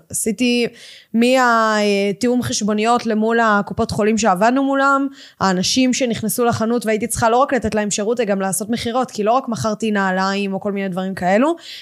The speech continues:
אלא גם עשיתי בדיקות למדרסים, פתאום נהייתי מומחית גם לכפות רגליים,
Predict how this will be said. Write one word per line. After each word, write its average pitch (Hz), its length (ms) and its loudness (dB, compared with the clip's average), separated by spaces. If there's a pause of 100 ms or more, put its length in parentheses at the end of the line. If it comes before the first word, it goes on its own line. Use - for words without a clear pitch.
אלא 214 120 2
גם 202 140 0
עשיתי 240 260 -2
בדיקות 226 340 0
למדרסים, 214 600 0
פתאום 220 220 0
נהייתי 208 240 -2
מומחית 190 400 0
גם 214 140 0
לכפות 202 320 -2
רגליים, 190 540 0